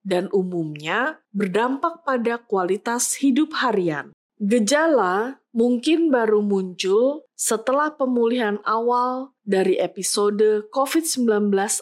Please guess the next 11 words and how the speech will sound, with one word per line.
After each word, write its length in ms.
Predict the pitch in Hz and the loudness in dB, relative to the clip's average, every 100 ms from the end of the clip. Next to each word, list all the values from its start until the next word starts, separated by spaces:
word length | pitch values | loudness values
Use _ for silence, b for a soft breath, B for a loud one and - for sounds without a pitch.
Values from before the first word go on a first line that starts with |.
| - | -6
akut, 480 | 262 _ 185 151 - _ - | -8 _ -2 -2 -8 _ -8
atau 800 | 190 170 - 160 170 254 277 - - | -6 -4 -4 -4 0 0 -2 -6 -4
berlanjut 720 | 202 202 214 240 285 311 320 247 | 0 2 2 2 0 0 0 0
dari 240 | 226 220 - - | 0 0 0 0
awal 400 | 269 285 294 285 | 2 2 0 -2
terpapar. 720 | 214 185 170 165 156 - - _ _ _ - | -4 -4 -6 -4 -6 -6 -14 _ _ _ -6
Gejala 880 | 202 214 214 285 320 220 170 202 247 _ _ - | -2 0 2 2 2 0 0 -4 -8 _ _ -8
juga 320 | 202 190 190 | -4 2 2
dapat 480 | 180 202 254 311 311 | 2 -2 -2 -4 -6
bersifat 800 | 220 220 - 208 - 190 190 _ | -4 -2 -2 -4 -4 -4 -4 _
kambuhan 800 | 269 311 277 240 202 156 151 | -4 0 0 0 -2 -4 -8